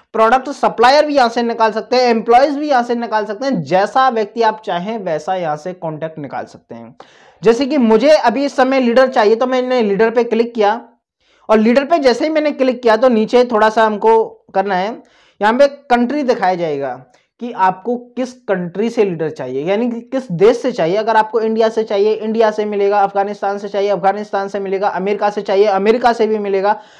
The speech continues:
पाकिस्तान से भी मिलेगा, ब्राजील से भी मिलेगा, जिस देश से भी आपको यहाँ से लीडर चाहिए वहाँ से मिलेगा। जैसे कि मैं इस समय इंडिया में हूँ तो मैं अपने यहाँ से इंडिया का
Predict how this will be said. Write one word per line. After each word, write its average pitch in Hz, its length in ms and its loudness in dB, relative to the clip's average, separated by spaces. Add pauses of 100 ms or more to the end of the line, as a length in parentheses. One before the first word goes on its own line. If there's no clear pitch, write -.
(220)
पाकिस्तान 247 560 2
से 240 120 2
भी 233 100 -2
मिलेगा, 220 360 2
ब्राजील 233 500 0
से 240 140 0
भी 233 80 -2
मिलेगा, 226 380 0
जिस 180 440 -4 (1500)
देश 190 280 4
से 262 180 4
भी 262 100 2
आपको 214 440 2
यहाँ 196 200 -2
से 214 160 -2
लीडर 196 280 0
चाहिए 196 480 -2 (300)
वहाँ 180 140 4
से 220 120 -2
मिलेगा। 165 300 0
जैसे 190 300 -2
कि 254 120 0
मैं 254 140 0
इस 247 100 -4
समय 247 220 0
इंडिया 208 300 2
में 233 140 -2
हूँ 208 300 -6 (300)
तो 214 60 2
मैं 240 120 2
अपने 240 320 0
यहाँ 220 200 0
से 226 200 2
इंडिया 202 460 2
का 208 400 0